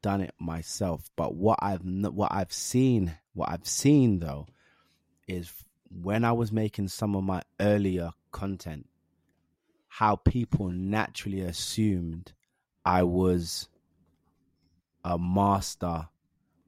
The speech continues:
or I was, you know, I was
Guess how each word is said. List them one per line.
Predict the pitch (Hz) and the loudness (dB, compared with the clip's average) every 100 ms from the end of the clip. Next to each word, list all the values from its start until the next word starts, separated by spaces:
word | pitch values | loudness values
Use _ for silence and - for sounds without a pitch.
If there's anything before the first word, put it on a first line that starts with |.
| _ | _
or | 98 95 90 87 80 _ _ _ _ _ _ _ _ _ _ _ | -2 0 0 0 -4 _ _ _ _ _ _ _ _ _ _ _
I | - 98 | -2 0
was, | 90 87 82 - _ _ _ _ _ _ _ _ _ 95 | 2 0 -2 -12 _ _ _ _ _ _ _ _ _ -4
you | 104 | 0
know, | 95 87 - - | 2 0 -2 2
I | 101 | 6
was | 98 87 | 6 6